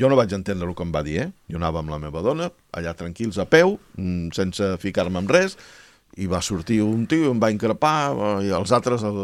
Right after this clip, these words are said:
el van... o sigui, ells propis el van... i jo vaig entendre, mira, m'ha insultat perquè els altres mateixos li diu, «Home, calla», no sé què, i algú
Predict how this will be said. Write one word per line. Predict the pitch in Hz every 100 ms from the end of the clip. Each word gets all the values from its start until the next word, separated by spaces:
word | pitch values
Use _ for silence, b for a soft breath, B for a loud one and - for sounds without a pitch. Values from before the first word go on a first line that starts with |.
| 95 87 82 92
el | 90
van... | 104 85
o | 85
sigui, | 113 131
ells | -
propis | 151 156 147 185 185
el | 101
van... | 98 98 98 B B B B
i | 110 110 113
jo | 127
vaig | 127 123
entendre, | 113 127 101 87
mira, | 107 95
m'ha | 104
insultat | 104 117 101 113 -
perquè | 113 104
els | 87 -
altres | 107 104 104
mateixos | 110 107 101 120
li | 110
diu, | 92 110
«Home, | 95
calla», | 113 120 110
no | 101
sé | 98 113
què, | 123
i |
algú | 101 98 139